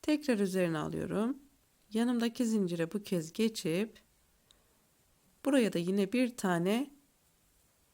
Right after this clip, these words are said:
trabzan yaptım. Tekrar üzerine aldım. Hemen yanındaki zincire bir tane trabzan.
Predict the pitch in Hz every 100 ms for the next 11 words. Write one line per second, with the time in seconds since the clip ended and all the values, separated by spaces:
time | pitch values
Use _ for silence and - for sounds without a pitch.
0 | _ _ _ _ _ _ _ - 247 226
1 | 170 175 156 - - - 165 _ _ _
2 | _ _ _ _ _ _ 170 165 208 208
3 | 214 233 240 240 240 233 240 240 262 -
4 | _ _ _ _ _ _ _ _ _ _
5 | _ _ _ _ _ _ _ _ _ 220
6 | 196 170 180 202 _ _ _ 208 208 202
7 | 175 175 175 170 170 151 151 175 208 -
8 | _ _ _ _ _ _ _ _ _ _
9 | _ _ _ _ _ _ _ _ _ _
10 | _ 302 254 - 165 175 202 190 180 156
11 | 151